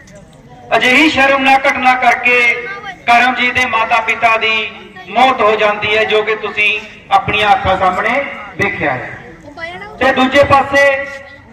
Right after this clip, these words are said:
ਮਨਜੀਤ ਦੀ ਮਾਂ ਨੂੰ ਅਧਰੰਗ ਹੋ ਜਾਂਦਾ ਹੈ ਤੇ ਉਹ ਮੰਜੇ ਉੱਤੇ ਪਈ ਆਖਰੀ ਸਾਹ ਲੈ ਰਹੀ ਹੈ ਤੇ ਮਨਜੀਤ ਦਾ ਪਿਓ ਵੀ ਚਿੰਤਾ ਵਿੱਚ ਗੁੰਮਸੁੰਮ ਹੋਇਆ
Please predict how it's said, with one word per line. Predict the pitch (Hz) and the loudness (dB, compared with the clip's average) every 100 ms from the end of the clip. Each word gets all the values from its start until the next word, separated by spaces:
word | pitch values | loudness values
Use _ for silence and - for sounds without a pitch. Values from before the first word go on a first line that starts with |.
| - 185 | -18 -4
ਮਨਜੀਤ | 233 226 240 262 277 | -2 -2 0 0 0
ਦੀ | 277 | -2
ਮਾਂ | 262 240 240 | 2 4 4
ਨੂੰ | 240 254 254 | 2 2 2
ਅਧਰੰਗ | 247 254 226 | 2 0 2
ਹੋ | 208 202 | 2 2
ਜਾਂਦਾ | 180 160 143 | 0 -2 -2
ਹੈ | - - - - - - - - - | -4 -12 -18 -20 -20 -20 -20 -20 -4
ਤੇ | 262 | 0
ਉਹ | 277 | 2
ਮੰਜੇ | 247 240 277 | 2 0 0
ਉੱਤੇ | 262 - 254 | 0 -2 -2
ਪਈ | 247 240 | -2 0
ਆਖਰੀ | 226 214 214 220 | 2 2 -2 -2
ਸਾਹ | 208 214 | 0 0
ਲੈ | 185 175 | 2 0
ਰਹੀ | 156 147 131 | 0 -2 -6
ਹੈ | 120 - - - - 508 719 719 - - 370 - - - - 277 | -10 -12 -16 -20 -18 -18 -18 -20 -20 -20 -20 -20 -20 -20 -8 0
ਤੇ | 269 | 2
ਮਨਜੀਤ | 254 247 247 262 | 2 2 2 0
ਦਾ | 269 269 | 2 2
ਪਿਓ | 269 262 262 | 4 2 2
ਵੀ | 269 269 262 | 4 4 2
ਚਿੰਤਾ | 254 247 254 262 | 0 -2 2 2
ਵਿੱਚ | 254 254 - | 2 0 -2
ਗੁੰਮਸੁੰਮ | 247 254 262 254 | -2 0 0 0
ਹੋਇਆ | 208 220 208 208 196 - | 2 4 4 2 0 -6